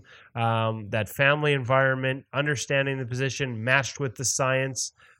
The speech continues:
uh, and it, it all adds up to a product that continues to get better. So it was pretty fun to see the background behind it.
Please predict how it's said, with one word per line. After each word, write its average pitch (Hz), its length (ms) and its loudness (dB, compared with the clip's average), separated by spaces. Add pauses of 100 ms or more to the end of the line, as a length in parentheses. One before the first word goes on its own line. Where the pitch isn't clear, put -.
(140)
uh, 110 40 -8
and 120 440 0
it, 127 220 -4
it 127 160 -2
all 131 180 2
adds 127 220 2
up 127 160 0
to 135 120 0
a 123 40 0
product 127 420 0
that 131 140 -8
continues 131 460 -8
to 135 60 -8
get 127 200 -4
better. 139 180 -2
So 113 140 -4
it - 20 -4
was 120 140 -6
pretty 135 180 0
fun 131 220 -2
to 127 60 0
see 131 240 -2
the 127 100 0
background 123 480 0
behind 117 320 -2
it. - 120 -14